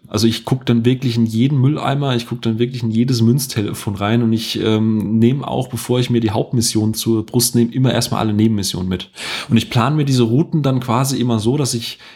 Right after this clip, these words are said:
in der Spielzeit jetzt morgens um neun bei Tagesanbruch aus dem Haus gehe und dann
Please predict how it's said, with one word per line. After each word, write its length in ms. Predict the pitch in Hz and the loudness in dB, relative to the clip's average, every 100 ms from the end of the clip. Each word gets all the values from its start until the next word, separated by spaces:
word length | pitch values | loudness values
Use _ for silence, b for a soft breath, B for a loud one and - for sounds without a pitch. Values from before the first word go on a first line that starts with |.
| B | B
in 200 | 120 110 | -6 -4
der 120 | 110 | -2
Spielzeit 500 | 101 127 139 139 127 | 0 2 2 2 2
jetzt 160 | 120 - | 2 0
morgens 360 | 110 110 131 123 | 0 2 2 2
um 80 | |
neun 540 | 110 107 143 160 - - | 4 2 2 -2 -6 -6
bei 120 | 113 | -6
Tagesanbruch 640 | 113 - 123 127 127 127 | -4 -2 -2 -2 -2 0
aus 80 | 110 | 0
dem 100 | 110 | 0
Haus 280 | 107 139 - | 0 0 0
gehe 280 | 180 214 233 B B B B | 0 0 0 B B B B
und 160 | 120 117 | -2 2
dann 380 | 123 135 131 | 2 2 -2